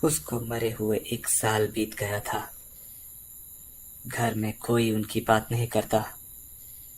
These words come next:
सब उनको जैसे भूल से गए हैं।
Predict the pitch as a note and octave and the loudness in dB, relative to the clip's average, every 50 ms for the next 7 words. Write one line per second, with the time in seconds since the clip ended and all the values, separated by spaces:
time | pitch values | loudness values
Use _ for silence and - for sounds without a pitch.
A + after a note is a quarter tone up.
0 | - - - - - - - - - - - A#2+ A2+ A#2 - A#2 C3 - D#3 D3+ | -20 -20 -18 -18 -18 -18 -14 -8 -6 -2 0 0 0 0 0 -2 0 0 0 2
1 | D3 B2 A#2+ - C3 B2 A#2 - D3+ E3+ E3 C#3+ C3 C3 A#2+ A2+ B2 A#2 A#2 A2+ | 2 2 0 0 0 -2 -2 -2 0 0 2 2 4 4 4 6 6 6 6 4
2 | A2+ A2+ G#2+ A#2 | 2 -2 -4 -6